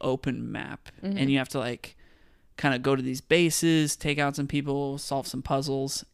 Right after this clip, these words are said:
Speaker 1: and you don't have to do everything in that map, but if you do, then you get, like, a special item
Speaker 2: Mm.
Speaker 1: that then, like, alerts you when there's treasure nearby. To,
Speaker 2: Mm-hmm.
Speaker 1: it makes,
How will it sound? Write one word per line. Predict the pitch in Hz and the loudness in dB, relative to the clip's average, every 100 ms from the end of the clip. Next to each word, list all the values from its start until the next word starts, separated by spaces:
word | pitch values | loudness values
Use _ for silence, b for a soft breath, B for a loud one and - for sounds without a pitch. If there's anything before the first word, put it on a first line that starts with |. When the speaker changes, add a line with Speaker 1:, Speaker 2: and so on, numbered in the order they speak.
| - | 2
Speaker 1:
and | 147 139 139 | 6 6 4
you | |
don't | 175 - | 0 -2
have | - - 151 147 | -6 0 0 0
to | - | -4
do | 160 156 156 | 2 6 6
everything | 143 156 165 | 4 0 -2
in | 151 | -2
that | 147 139 | 0 0
map, | 147 151 | -4 -4
but | 135 | -6
if | 127 | -6
you | 127 | -10
do, | - 214 240 180 156 | -2 2 8 8 8
then | 135 | 4
you | 135 | 0
get, | 110 | -2
like, | - | -2
a | 135 | -4
special | - - - | -2 -2 -2
item | - 131 131 127 131 139 B B B | 0 2 2 2 -2 -4 B B B
Speaker 2:
Mm. | 202 | -2
Speaker 1:
that | 139 139 | 0 2
then, | 139 131 | 4 4
like, | 127 117 - | 4 -2 -2
alerts | 131 120 127 - 131 | 0 2 0 0 -2
you | 127 | -2
when | 123 | -4
there's | 110 - | -6 -8
treasure | - 127 151 | -8 -6 -2
nearby. | 147 151 156 160 165 175 170 | -2 -2 -2 -2 -2 -4 -6
To, | 135 | -6
Speaker 2:
Mm-hmm. | 208 | -4
Speaker 1:
it | 139 127 | -2 -2
makes, | 120 - - | -2 -4 -6